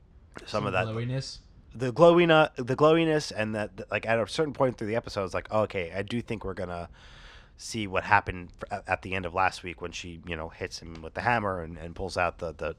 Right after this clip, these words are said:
Speaker 1: the device." Um, yeah, it, it is really, really impressive work, and, um, I, I guess I was a little unclear as to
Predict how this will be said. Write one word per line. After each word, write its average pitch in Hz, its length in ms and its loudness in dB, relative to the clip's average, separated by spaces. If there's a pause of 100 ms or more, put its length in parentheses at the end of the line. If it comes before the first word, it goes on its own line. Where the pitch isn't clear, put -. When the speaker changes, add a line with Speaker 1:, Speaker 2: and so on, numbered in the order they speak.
Speaker 1:
the 85 100 -8
device." 104 680 2 (600)
Um, 95 600 0 (580)
yeah, 104 320 2 (160)
it, 104 200 -6
it 123 180 -4
is 120 240 -2 (260)
really, 113 440 -2
really 107 240 -2
impressive 98 440 -4
work, 95 320 -4
and, 85 380 -8
um, 82 440 -6 (640)
I, 139 120 2 (400)
I 151 60 -6
guess 214 200 2
I 226 60 0
was 240 180 0
a 262 60 0
little 170 320 6
unclear 127 460 0
as 113 140 0
to 113 200 -10